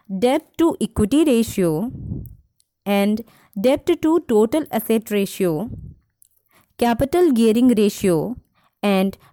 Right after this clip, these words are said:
proprietary ratio. These are the main types of solvency ratio. I hope these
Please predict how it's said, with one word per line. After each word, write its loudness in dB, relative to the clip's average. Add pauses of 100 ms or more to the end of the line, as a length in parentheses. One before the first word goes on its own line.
proprietary 0 (120)
ratio. -2 (1000)
These 0
are 0
the 0
main 2
types 0
of -2 (220)
solvency 2
ratio. 0 (2250)
I 2
hope 0 (240)
these 0